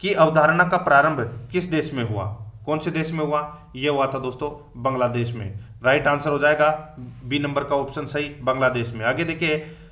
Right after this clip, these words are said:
बैंक द्वारा ऋण देने के उद्देश्य से किसी व्यक्ति के खाते में जमा रा-, की गई राशि को कहते हैं? बैंक द्वारा ऋण देने के उद्देश्य से किसी व्यक्ति के खाते में जमा राशि,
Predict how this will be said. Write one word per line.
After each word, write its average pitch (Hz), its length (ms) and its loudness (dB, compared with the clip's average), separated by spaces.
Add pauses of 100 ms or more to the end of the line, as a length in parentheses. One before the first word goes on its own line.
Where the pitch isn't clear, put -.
(160)
बैंक 180 360 4
द्वारा 175 460 6
ऋण 185 180 2
देने 175 260 2
के 170 120 0
उद्देश्य 165 460 0
से 165 200 -2
किसी 165 300 -2
व्यक्ति 139 360 -2
के 185 140 -2
खाते 156 320 2
में 156 160 -2
जमा 147 220 4
रा-, 143 420 2
की 147 100 -4
गई 143 160 0
राशि 139 300 0
को 143 120 -8
कहते 123 300 -8
हैं? 101 360 -10 (380)
बैंक 165 280 0
द्वारा 151 680 2
ऋण 156 260 4
देने 156 280 4
के 160 140 -4
उद्देश्य 139 480 -2
से 139 400 -4 (100)
किसी 165 260 -4
व्यक्ति 147 360 -2
के 190 120 -2
खाते 143 340 0
में 143 160 -2
जमा 135 240 6
राशि, 127 600 2